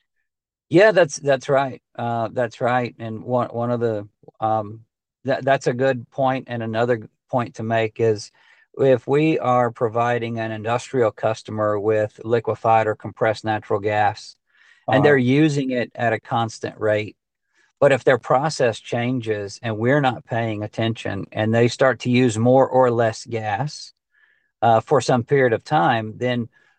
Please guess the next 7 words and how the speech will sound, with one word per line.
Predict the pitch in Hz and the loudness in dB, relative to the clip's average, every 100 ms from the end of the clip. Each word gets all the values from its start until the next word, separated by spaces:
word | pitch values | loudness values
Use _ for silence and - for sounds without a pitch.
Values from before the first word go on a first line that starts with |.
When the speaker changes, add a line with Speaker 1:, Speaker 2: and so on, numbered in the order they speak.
| _ | _
Speaker 1:
our | 127 151 | 2 2
delivery | 143 135 131 180 156 135 | 2 0 0 0 -2 -8
schedules | 117 - 117 113 107 113 113 | -8 -6 -4 -2 -4 -6 -4
need | 123 113 | -8 -8
to | 98 | -10
change | - 123 123 113 | -6 -4 -2 -6
accordingly. | 107 - 131 143 104 101 104 110 | -8 -2 -2 -2 -4 -10 -14 -16